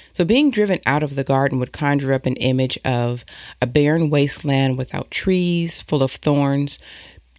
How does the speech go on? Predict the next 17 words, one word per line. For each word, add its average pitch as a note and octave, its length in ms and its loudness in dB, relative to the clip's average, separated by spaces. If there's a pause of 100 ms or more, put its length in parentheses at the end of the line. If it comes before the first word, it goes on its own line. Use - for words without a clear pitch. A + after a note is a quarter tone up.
(120)
that C3+ 200 0
was C3 220 0
not C#3+ 260 2
fruitful D#3 800 0
and B2+ 240 0
that C3 180 0
was B2+ 220 -4
lacking B2+ 340 -2
life. C3+ 460 0 (200)
And C#3+ 140 0
it C#3 40 0
would C#3 120 -4
seem C4 380 2
that F#3 200 0
Adam D#3 300 0
would C#3 180 -2
be C3+ 320 -4